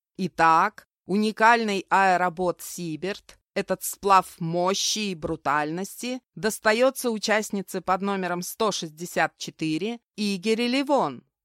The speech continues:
прокричал конферансье, пока Иги натужно улыбалась под прицелом прожекторов и камер. Рядом стоял да нельзя недовольный проигравший. Но самое интересное началось, когда покупка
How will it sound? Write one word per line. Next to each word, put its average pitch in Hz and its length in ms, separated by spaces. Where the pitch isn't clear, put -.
прокричал 180 540
конферансье, 190 880
пока 202 240
Иги 202 340
натужно 180 640
улыбалась 190 680
под - 160
прицелом 185 540
прожекторов 175 800
и - 20
камер. 139 580
Рядом 226 380
стоял 170 400
да 202 120
нельзя 220 380
недовольный 196 640
проигравший. 202 960
Но 214 100
самое 220 380
интересное 226 600
началось, 190 540
когда 190 300
покупка 208 640